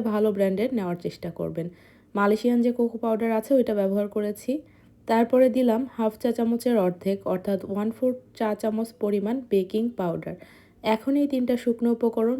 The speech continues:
চেলে একসঙ্গে মিশিয়ে নিতে হবে। চকলেট কেক তৈরি করার সময় এই শুকনো উপকরণটা চাইলে দুই থেকে তিনবার চেলে নিতে পারেন। আমি একবার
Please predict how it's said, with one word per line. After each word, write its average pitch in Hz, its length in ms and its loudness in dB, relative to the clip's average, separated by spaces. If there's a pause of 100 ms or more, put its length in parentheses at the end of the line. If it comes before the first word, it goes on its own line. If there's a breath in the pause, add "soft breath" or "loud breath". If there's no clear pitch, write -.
(120)
চেলে 208 260 2 (480 loud breath)
একসঙ্গে 214 520 2
মিশিয়ে 190 380 0
নিতে 170 240 -4
হবে। 165 280 -4 (180)
চকলেট 247 360 2
কেক 277 140 2 (100)
তৈরি 214 260 4
করার 202 240 2
সময় 196 280 -4
এই 196 80 -4
শুকনো 196 240 -4
উপকরণটা 190 600 -4
চাইলে 196 320 -2
দুই 190 180 0
থেকে 208 200 -2 (100)
তিনবার 202 360 -2
চেলে 196 260 -2
নিতে 180 220 -8
পারেন। 202 200 -4 (100)
আমি 220 120 -2 (100)
একবার 202 200 -4